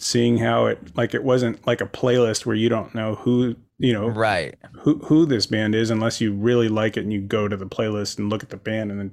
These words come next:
Speaker 1: click on the band. But, like, yeah, the Alt Nation support was, was awesome. Um, and that, that, that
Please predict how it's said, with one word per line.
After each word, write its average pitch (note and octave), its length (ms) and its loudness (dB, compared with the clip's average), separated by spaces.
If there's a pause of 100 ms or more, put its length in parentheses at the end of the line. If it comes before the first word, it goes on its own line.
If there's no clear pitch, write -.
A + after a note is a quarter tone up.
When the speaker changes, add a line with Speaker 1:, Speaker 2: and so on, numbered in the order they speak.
(140)
Speaker 1:
click A#2 200 -4
on A2 60 -6
the G#2+ 60 -6
band. A#2 220 0
But, A#2+ 200 -4
like, C3+ 220 0 (500)
yeah, D3 120 4
the C3+ 120 2
Alt C#3+ 160 2
Nation C3+ 280 2
support B2+ 300 -2
was, A2 220 -4 (100)
was A#2 180 0 (120)
awesome. G#2 440 -2 (200)
Um, G#2+ 360 -2 (760)
and A#2 340 0 (360)
that, B2+ 420 0 (160)
that, B2 320 0 (220)
that C3+ 340 2